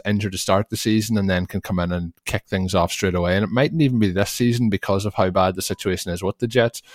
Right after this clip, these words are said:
could be coming into next offseason. But if we look at the perception after the draft of Mims and what we kinda thought versus his perception now,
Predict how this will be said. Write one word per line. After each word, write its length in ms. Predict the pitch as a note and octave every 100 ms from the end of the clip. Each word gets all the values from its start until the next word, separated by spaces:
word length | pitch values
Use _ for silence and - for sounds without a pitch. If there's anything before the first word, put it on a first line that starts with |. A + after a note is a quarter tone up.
| - _ -
could 200 | A2+ G#2+
be 100 | A2
coming 240 | G#2 G2
into 220 | F#2 F#2+
next 360 | F2+ F2+ - -
offseason. 520 | E2 F#2 - G#2 G#2
But 120 | F#2 - - - -
if 120 | G2+
we 200 | A2+ C3+
look 220 | C#3+ B2+
at 160 | A2+ -
the 80 | G2+
perception 760 | - - G#2+ G2+ - G#2 G2 -
after 360 | F2+ F#2+ -
the 100 | G#2+
draft 420 | G#2 G#2+ G2+ - -
of 320 | F2 F2+ A2 A#2+
Mims 380 | A#2 B2+ B2
and 160 | A2+ G2
what 220 | G2+ F#2
we 100 | F#2+
kinda 220 | - F#2
thought 400 | F2 F#2+ F#2 F#2+ - - _
versus 460 | - F#2+ - F#2 -
his 180 | - G2
perception 560 | G#2 - F#2+ - F2+ F2
now, 360 | F2 F2+ F#2+